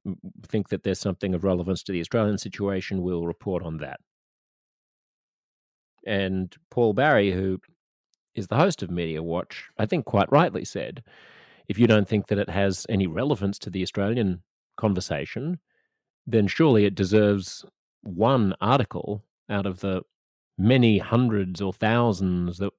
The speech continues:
the A B C is writing, one article explaining why, explaining why, okay, this is happening over there, but it's not relevant here because our standards are different, so this is the way that it works here, and that's the way that it worked over there, and this is what was wrong with it."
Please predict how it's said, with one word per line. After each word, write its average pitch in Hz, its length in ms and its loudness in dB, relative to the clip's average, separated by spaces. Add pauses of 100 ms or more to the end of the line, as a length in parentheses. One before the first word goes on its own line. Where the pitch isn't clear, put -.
the 104 140 -2
A 95 120 0
B 95 120 -4
C 95 180 -6
is 90 160 -6
writing, 95 480 -6
one 113 300 4
article 110 460 -2
explaining 104 540 -2
why, 127 480 0 (180)
explaining 92 440 -2
why, 90 420 -2
okay, 80 240 -10
this 87 200 -12
is 92 60 -8
happening 90 320 -8
over 80 180 -6
there, 156 440 6
but 107 160 0
it's - 140 -8
not 95 160 -2
relevant 92 340 -2
here 160 420 4
because 95 220 -2
our 87 140 0
standards 90 340 -6
are 90 60 -6
different, 131 420 2
so 90 120 -6
this 85 140 -6
is 87 80 -14
the 90 100 -4
way 85 100 2
that 82 80 -4
it 87 80 -2
works 87 260 -4
here, 151 340 2
and 95 120 0
that's - 140 -6
the 101 80 -6
way 92 100 -2
that 85 80 -4
it - 80 -6
worked 92 260 -4
over 87 180 -4
there, 127 280 6
and 98 140 4
this 101 120 -2
is 92 100 -6
what 87 160 -2
was 87 120 -6
wrong 107 220 0
with 101 140 2
it." 104 120 0